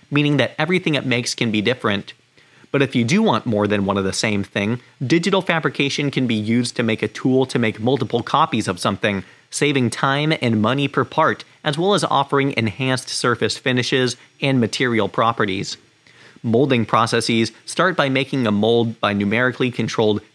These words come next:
or N C machining, or by cutting and folding. They can also be three, three D printed, but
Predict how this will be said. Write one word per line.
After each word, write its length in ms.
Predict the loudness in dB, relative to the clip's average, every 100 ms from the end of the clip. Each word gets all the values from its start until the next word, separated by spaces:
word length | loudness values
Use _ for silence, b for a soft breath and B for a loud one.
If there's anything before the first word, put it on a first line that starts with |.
| _
or 260 | 0 0 0 0
N 220 | 0 0
C 260 | 0 0 2
machining, 540 | 0 0 -2 0 -4 -8 -2
or 160 | 0 2
by 140 | 2
cutting 340 | 2 0 2
and 120 | 0 0
folding. 500 | 2 2 2 0 -8 _ b b b b
They 80 | 0
can 160 | 0
also 340 | 0 0 2 0
be 140 | 0
three, 260 | -2 0 0
three 420 | -2 -6 0 2
D 140 | 2
printed, 400 | 0 0 2 0
but 180 | 2 -2